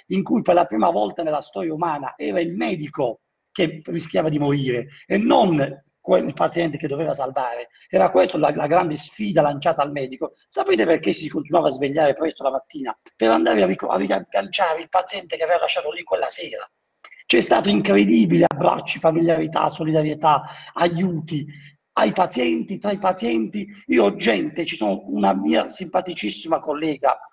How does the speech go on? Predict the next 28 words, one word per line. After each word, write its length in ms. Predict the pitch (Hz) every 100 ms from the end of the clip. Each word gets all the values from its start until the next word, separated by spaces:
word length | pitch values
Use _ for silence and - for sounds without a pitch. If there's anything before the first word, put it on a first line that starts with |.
| _ 180
una 500 | 175 156 - - _
anestesista 760 | 151 170 160 175 - 147 - 143
che 140 | 151
si 160 | 135 185
è 20 |
ricoverata 760 | 165 165 151 139 107 - 131 - - _ -
e 60 | 196
ha 60 |
salvato 440 | 175 196 185 208 170
una 120 | 160
vita 420 | 160 180 160 - -
ricoverata, 680 | 165 175 165 151 113 -
perché 240 | 131 151 190
il 60 |
paziente 400 | 170 180 208 185
accanto 280 | 185 - -
si 60 | -
toglieva 300 | 165 156 156
la 80 | 156
mascherina, 520 | 156 - 156 127 120 - -
l'ha 160 | 175 160
salvata 480 | 180 175 196 190
il 160 | 170 165
paziente 540 | 185 - 214 220 190
da 60 | 151
un 40 |
altro 180 | 143 -
paziente. 460 | - - - _